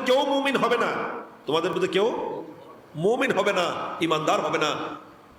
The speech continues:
হাত্তা আকুনা আহাব্বা ইলাইহি মিন, মিন ওয়ালিদিহি ওয়া ওয়ালাদিহি ওয়ান নাস আজমাইন, আমি যতক্ষণ পর্যন্ত তোমাদের কাছে তোমাদের পিতামাতা, ছেলে সন্তান, জগতের সমস্ত মানুষের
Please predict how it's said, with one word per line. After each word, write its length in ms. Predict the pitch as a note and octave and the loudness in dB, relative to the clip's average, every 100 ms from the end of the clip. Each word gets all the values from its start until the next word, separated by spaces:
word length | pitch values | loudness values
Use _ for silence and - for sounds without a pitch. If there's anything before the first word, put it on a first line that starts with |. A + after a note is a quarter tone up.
| - - | -20 -4
হাত্তা 380 | E3+ E3 E3 | -2 0 0
আকুনা 560 | D#3 D3 D#3 F#3+ G#3 G3 | 0 0 0 2 2 2
আহাব্বা 540 | F3 E3+ F3 F#3 F#3 | 0 2 0 2 2
ইলাইহি 760 | E3+ E3 F3 E3 C#3 C#3 C#3+ - - - - - - | 2 2 2 0 0 -2 -4 -8 -14 -20 -20 -18 -2
মিন, 340 | F3+ F#3 - - - - - | 0 0 -6 -12 -16 -18 -4
মিন 160 | E3 E3+ - - - - | 0 0 -2 -4 -6 0
ওয়ালিদিহি 760 | C#3+ F3+ G#3 G#3 G3 G3 F#3 | 2 4 2 0 0 0 2
ওয়া 120 | F3+ F3+ | 2 4
ওয়ালাদিহি 600 | G3+ A3+ A#3 A3+ A3+ A3+ | 4 2 0 0 2 2
ওয়ান 160 | A3 | 2
নাস 260 | G#3 G#3+ F#3 | 2 0 2
আজমাইন, 460 | E3+ D3 C3+ G#2+ G#2+ - - - - - - - | 0 0 -2 -2 -8 -14 -20 -20 -20 -20 -20 -6
আমি 220 | - F#3+ B3 | 0 0 2
যতক্ষণ 420 | A#3 A#3 B3 C#4 C#4 | 0 0 2 2 2
পর্যন্ত 400 | C4 C4+ - C4 F4+ | 0 0 2 2 2
তোমাদের 320 | A#3 A#3+ A#3+ A#3+ | 2 2 2 2
কাছে 340 | A#3 G3+ A3+ B3 - - - - - | 0 2 2 0 -2 -6 -10 -10 0
তোমাদের 340 | G#3+ A3+ G#3 F3 - | 2 2 2 -2 -4
পিতামাতা, 540 | F3 G3 G3 G#3 A#3 A#3 | 0 2 2 2 2 2
ছেলে 200 | G#3+ G#3 | 2 2
সন্তান, 760 | G3 F3+ E3 G#3 A#3 - A#3 - - - - - C3 | 0 -2 0 0 0 -4 -6 -10 -18 -20 -20 -20 -2
জগতের 380 | A#2+ A3 A3 G3+ | 0 2 2 0
সমস্ত 380 | - A#3+ B3 A3 | 0 0 2 2
মানুষের 420 | F3 F3 A#3 C#4+ | 2 2 2 -2